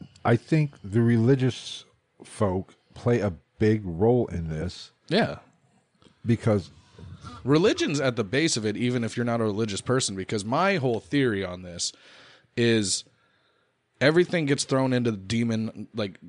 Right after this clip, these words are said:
Speaker 2: the demon realm and the evil realm, because things happen in the world that a normal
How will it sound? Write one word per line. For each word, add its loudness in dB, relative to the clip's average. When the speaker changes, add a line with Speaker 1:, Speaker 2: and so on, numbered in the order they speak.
Speaker 2:
the -10
demon 2
realm 4
and -2
the -6
evil 2
realm, -2
because 0
things 0
happen 0
in -2
the 2
world 0
that 0
a 0
normal 0